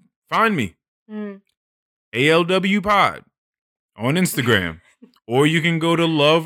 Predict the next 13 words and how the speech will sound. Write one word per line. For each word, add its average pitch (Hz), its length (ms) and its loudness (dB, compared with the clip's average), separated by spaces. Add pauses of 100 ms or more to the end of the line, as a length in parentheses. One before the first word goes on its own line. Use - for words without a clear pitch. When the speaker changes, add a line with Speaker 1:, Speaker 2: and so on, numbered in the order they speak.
(120)
Speaker 1:
Earl 160 380 2
Zero 127 680 0 (480)
on 123 200 0
Instagram. 101 720 0 (1080)
Personal 127 400 2
account. 95 300 0
Speaker 2:
Make 214 120 -10
sure 220 140 -4
to 202 60 2
Speaker 1:
Hit - 80 2
Speaker 2:
share 226 300 2
and 247 120 -8
like. 196 380 0